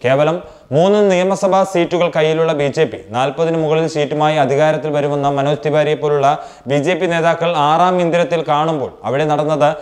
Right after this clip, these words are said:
ജനാധിപത്യ രീതിയിലുള്ള തെരഞ്ഞെടുപ്പല്ല, മറിച്ച് ഇ വി എം അട്ടിമറിയാവാനേ സാധ്യതയുള്ളൂ. പൗരത്വ ഭേദഗതി നിയമത്തിൽ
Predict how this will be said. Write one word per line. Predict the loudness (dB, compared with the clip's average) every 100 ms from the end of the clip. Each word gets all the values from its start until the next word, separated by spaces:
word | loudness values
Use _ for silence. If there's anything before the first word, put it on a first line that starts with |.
| -14 -10 -2
ജനാധിപത്യ | 2 2 2 0 0 0
രീതിയിലുള്ള | 2 2 2 2 0
തെരഞ്ഞെടുപ്പല്ല, | 0 0 0 0 0 -4 -4
മറിച്ച് | -4 -2 -2 0
ഇ | 0 2
വി | 2
എം | 2 0
അട്ടിമറിയാവാനേ | 0 0 2 2 0 0 -2 0
സാധ്യതയുള്ളൂ. | 0 0 -2 -4 -8 -20 _ _ -4
പൗരത്വ | -2 -2 -2 -2
ഭേദഗതി | 0 0 0 0
നിയമത്തിൽ | 0 -2 -2